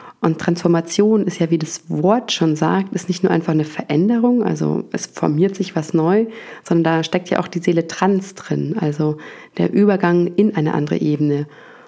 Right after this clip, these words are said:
Und die Transformation ist eben was nicht zielgerichtetes, sondern was sehr, sehr offenes. Das ist was, was geschieht und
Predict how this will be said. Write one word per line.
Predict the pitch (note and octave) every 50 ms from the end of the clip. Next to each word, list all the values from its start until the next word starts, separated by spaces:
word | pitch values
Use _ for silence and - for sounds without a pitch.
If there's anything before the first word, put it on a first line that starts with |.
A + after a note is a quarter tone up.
| - - -
Und | D#3+ D#3 D3+ D3+ D3+ - - - _ _ _ -
die | - - D#3+ D#3+ E3
Transformation | - - - F3 E3+ - F3+ F3+ F3 F3 - G3 G3+ G3+
ist | F#3+ -
eben | - E3+ E3+
was | E3+ E3+ E3+ -
nicht | F#3 F3+ - - - - -
zielgerichtetes, | - - A#3 B3+ A3+ F3+ D#3+ D#3+ D3+ D#3 - E3+ D3+ D#3+ D#3 -
sondern | - E3+ E3 E3 E3
was | E3 E3 E3+
sehr, | - F3 E3+
sehr | F3+ F#3+ -
offenes. | G3+ G3 - - D#3 C#3+ D3 D3+ - - - - - - - - - - - - - _ _
Das | - E3+ D#3+ - - - - - - - - -
ist | - F#3+ F#3+ - -
was, | F#3 F3+ F3 - -
was | F3 E3+ F3 -
geschieht | F3 E3+ - - - G#3+ B3 C#4+ C#4 -
und | - - F3+ F3+ F3+ F3 F3 -